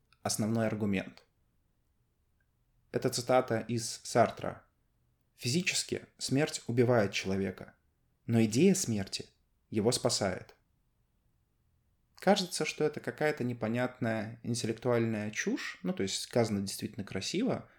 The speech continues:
но какое отношение эта мысль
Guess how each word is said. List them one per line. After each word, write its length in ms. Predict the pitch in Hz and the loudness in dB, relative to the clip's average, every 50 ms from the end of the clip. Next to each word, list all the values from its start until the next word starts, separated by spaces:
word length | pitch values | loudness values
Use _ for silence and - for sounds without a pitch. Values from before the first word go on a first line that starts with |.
| _ _ _ _ - | _ _ _ _ -6
но 200 | - 113 117 113 | -4 -2 -2 -2
какое 400 | 113 107 104 - 151 156 160 147 | -2 -4 -4 0 2 2 4 2
отношение 840 | 139 - 113 110 - - - 120 123 123 113 107 104 98 95 95 - _ _ _ _ _ _ _ _ _ _ | 2 0 -2 -4 -2 0 0 0 0 0 0 -2 -2 -4 -6 -8 -12 _ _ _ _ _ _ _ _ _ _
эта 220 | - - - - 107 | -6 -4 -2 0 2
мысль 460 | 107 120 165 190 - - 110 104 - | 2 4 4 2 2 0 -4 -6 -8